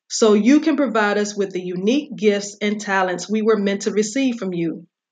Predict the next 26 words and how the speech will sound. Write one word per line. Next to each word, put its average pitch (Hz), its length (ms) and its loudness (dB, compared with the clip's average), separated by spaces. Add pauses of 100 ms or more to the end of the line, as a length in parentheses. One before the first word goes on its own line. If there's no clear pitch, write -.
(340)
We 226 200 6
all 240 280 6
have 262 360 2
them. 190 340 -6 (520)
No 226 280 4
one 285 200 4
is 262 160 2
without 240 480 0
them. - 280 -10 (760)
Even 311 400 6
if 220 160 4
someone 247 560 0
else 226 200 0
can 208 200 -2
do 240 200 0
what 240 200 -6
you 269 200 -4
do, 180 440 0 (300)
they 226 260 4
could 226 160 0
never 226 340 4
deliver 277 540 2
the 240 140 0
way 202 200 0
you 202 200 -4
do. 175 440 -4